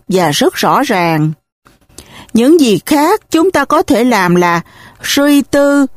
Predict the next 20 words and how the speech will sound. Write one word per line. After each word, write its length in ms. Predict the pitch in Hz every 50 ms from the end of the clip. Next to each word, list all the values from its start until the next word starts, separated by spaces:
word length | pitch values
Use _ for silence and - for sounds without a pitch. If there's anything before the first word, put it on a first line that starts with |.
| - -
sự 240 | - - - 175 175
bất 280 | 185 262 359 - -
lợi 320 | 247 180 170 151 156 160 170
của 200 | - - 196 220
tức 240 | - 339 359 _
giận 360 | - 185 175 151 151 170 170 160 - - - - - - _ -
và 380 | 190 202 208 196 190 190 175
thuận 420 | 165 - - 254 175 165 165 185 196
lợi 380 | 190 165 156 160 170 175 170 - _ -
của 400 | - 185 175 170 180 240 320 370 - _ _ -
thực 260 | 262 190 - - -
hành 380 | 254 233 185 180 165 165 165
nhẫn 300 | 170 170 165 160 202 277
nhục. 260 | 302 262 214 170 - _ _ _ - - _ _ _ _ _ _ _ _ _ _ - - _ - - - - _ -
Chúng 200 | 294 320 349 349
ta 120 | - 262
là 120 | 233 202 175
những 280 | 175 175 175 196 240
con 320 | 262 - 262 262 254 247 226
người. 420 | 202 185 180 175 175 170 160